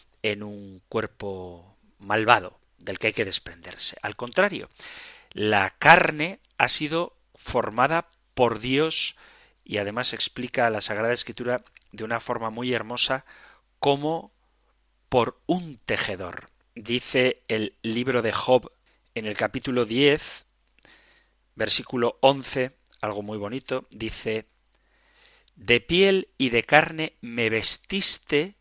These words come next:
y me tejiste de huesos y de nervios. Luego con la vida me agraciaste y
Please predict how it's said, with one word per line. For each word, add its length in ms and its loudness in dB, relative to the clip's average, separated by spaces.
y 140 -4
me 140 0
tejiste 920 -4
de 180 -6
huesos 800 -2
y 100 -2
de 160 -6
nervios. 680 -10
Luego 440 2
con 220 -4
la 140 0
vida 480 -2
me 240 -2
agraciaste 880 -2
y 220 -6